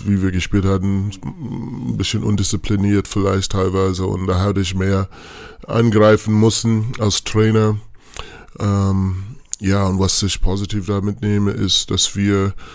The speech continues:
das doch mit unseren Mitteln, mit unserer Mannschaft, mit den Jungs, so wie Eric, mit,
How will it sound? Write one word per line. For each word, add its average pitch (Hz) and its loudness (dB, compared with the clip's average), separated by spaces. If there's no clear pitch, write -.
das - -2
doch - 0
mit 107 0
unseren 101 0
Mitteln, 113 2
mit 104 0
unserer 104 -2
Mannschaft, 101 0
mit 98 -2
den 98 0
Jungs, 104 -2
so 104 -2
wie 113 0
Eric, 104 0
mit, 101 -6